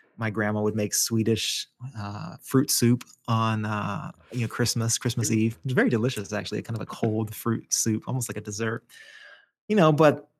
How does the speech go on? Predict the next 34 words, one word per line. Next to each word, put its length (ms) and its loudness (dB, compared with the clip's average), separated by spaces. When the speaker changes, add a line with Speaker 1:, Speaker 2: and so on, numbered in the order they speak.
Speaker 1:
that's 380 4
kinda 500 2
it 220 6
for 180 4
me, 300 2
you 60 4
know, 100 6
<laughs> 240 4
that's 640 0
my 160 -4
Swedishness, 1000 -2
right? 320 -2
Um, 500 0
and, 100 0
but 120 2
that's, 260 2
again, 240 2
that's 180 0
what 120 -4
it 80 -6
means 220 -8
to 100 -10
be 100 -4
white 300 -4
to 100 -12
some 180 -10
extent. 440 -10
So, 500 2
so 180 2
we 160 6
exist 440 2
in 100 2
this 140 -2
history 720 -2